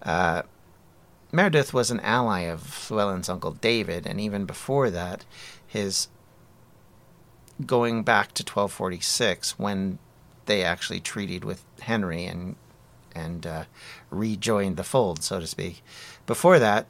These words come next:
Merduth's father, Rhysgrig, was a strong supporter of Llywelyn's grandfather, so the ties were there from House Dynfor, and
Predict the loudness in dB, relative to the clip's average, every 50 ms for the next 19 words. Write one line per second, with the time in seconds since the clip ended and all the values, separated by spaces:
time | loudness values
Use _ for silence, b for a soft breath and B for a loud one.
0 | -8 -6 -2 0 2 2 2 0 -2 -2 -4 -4 -2 2 4 4 4 4 4 0
1 | -2 -2 -2 0 0 0 0 -2 -2 -4 -4 -4 -6 -6 -10 -18 B B B B
2 | B B B B B B B B _ _ _ _ _ _ -2 2 4 4 4 4
3 | 2 0 0 0 2 4 6 6 6 4 0 -2 -2 0 0 0 2 2 0 0
4 | -2 -4 -8 -6 -2 0 2 2 2 0 -2 -4 0 4 6 6 8 6 4 2
5 | 0 0 0 -2 -2 -4 -4 -4 -6 -6 -6 -2 4 6 6 8 8 4 2 0
6 | -2 -2 -2 -2 0 0 0 0 -2 -4 -6 -10 -10 -8 -8 -6 -6 -2 0 0
7 | 0 0 -2 -6 -6 -12 -8 -4 -4 -2 -2 -4 -4 -4 -4 -6 -6 -10 -14 B
8 | B B B B B B B B B B B B B B B B -20 -4 0 2
9 | 4 4 4 2 0 -2 -6